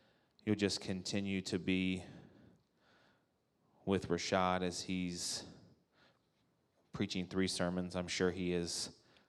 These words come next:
covered in sweat at this moment. Lord, I just pray that you give him the, the strength to get through. And Lord, that you give him a time of rest today at the end.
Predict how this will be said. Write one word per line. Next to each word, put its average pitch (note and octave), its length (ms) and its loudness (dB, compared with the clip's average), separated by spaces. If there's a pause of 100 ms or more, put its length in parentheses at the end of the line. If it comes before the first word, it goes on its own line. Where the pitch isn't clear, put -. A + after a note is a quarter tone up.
(120)
covered F#2+ 380 4
in F2+ 100 2
sweat F2+ 320 4
at F2 140 2
this F2 220 0
moment. G2 500 -2 (1500)
Lord, F#2+ 140 6
I F#2 80 4
just F2+ 280 -2
pray F#2 180 2
that F2 200 0
you F2 60 -2
give F2 240 0
him F2+ 300 -4
the, E2+ 300 0 (280)
the F#2+ 80 0
strength - 520 2
to G2+ 80 2
get G2 240 4
through. A2+ 340 8 (1300)
And F#2+ 120 -4
Lord, F#2+ 180 6
that F#2+ 120 4
you F#2+ 120 0
give F#2 200 2
him F#2 140 -2
a F2+ 40 0
time F#2+ 300 -2
of F2 100 2
rest F#2 500 0 (1120)
today G2 440 4 (880)
at - 120 -10
the F2 200 -2
end. C#3+ 260 -2